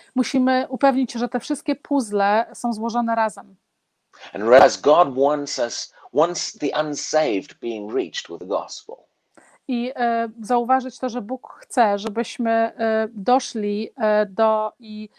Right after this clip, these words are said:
Speaker 1: byli w stanie dojść do niezbawionych,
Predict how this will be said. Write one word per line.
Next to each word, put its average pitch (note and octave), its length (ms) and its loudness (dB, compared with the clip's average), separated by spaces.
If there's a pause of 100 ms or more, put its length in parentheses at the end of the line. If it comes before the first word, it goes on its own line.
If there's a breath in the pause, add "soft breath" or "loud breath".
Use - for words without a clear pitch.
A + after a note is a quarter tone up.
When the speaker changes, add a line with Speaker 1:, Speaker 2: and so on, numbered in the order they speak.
(240 soft breath)
Speaker 1:
byli A3 240 -6
w - 60 -16
stanie A3+ 600 -2
dojść A3+ 500 -4
do A3+ 360 0
niezbawionych, A3+ 920 -6